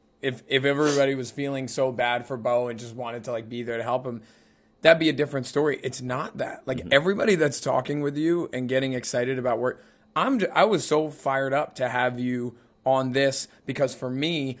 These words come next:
Speaker 1: what you're doing is very similar to what I'm doing, in that you're not a cancer survivor who can tell everybody what you did and how you did it and the mindset you had have you, when you went through it.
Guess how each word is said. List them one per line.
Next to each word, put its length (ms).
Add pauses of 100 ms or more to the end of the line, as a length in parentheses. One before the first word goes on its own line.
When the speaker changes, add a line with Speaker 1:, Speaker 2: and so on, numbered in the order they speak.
(140)
Speaker 1:
what 320
you're 200
doing 460
is 120
very 360
similar 400
to 80
what 220
I'm 260
doing, 400 (320)
in 160
that 340 (920)
you're 220
not 300 (180)
a 60
cancer 480
survivor 800 (220)
who 460 (120)
can 200
tell 280
everybody 440
what 300
you 80
did 200
and 140
how 160
you 180
did 200
it 140
and 100
the 40
mindset 440
you 120
had 240
have 300
you, 200
when 300
you 100
went 180
through 140
it. 160